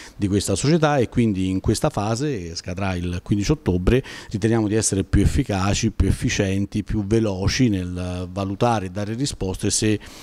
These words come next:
eh, conduciamo direttamente noi questa società.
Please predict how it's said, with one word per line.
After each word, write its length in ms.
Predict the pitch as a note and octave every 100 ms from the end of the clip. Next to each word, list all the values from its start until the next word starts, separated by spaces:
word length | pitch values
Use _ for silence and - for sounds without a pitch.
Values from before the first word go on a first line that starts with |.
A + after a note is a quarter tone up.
| - -
eh, 600 | A2+ G#2 G#2 G2+ G2+ F#2+
conduciamo 640 | - A#2+ A#2 G2+ G#2+ G2+
direttamente 680 | F#2+ G2 G2 A2+ G#2 G2+ G2
noi 300 | G#2 F#2 F#2
questa 320 | F2 E2+ -
società. 500 | F2+ F2+ F#2 E2 D#2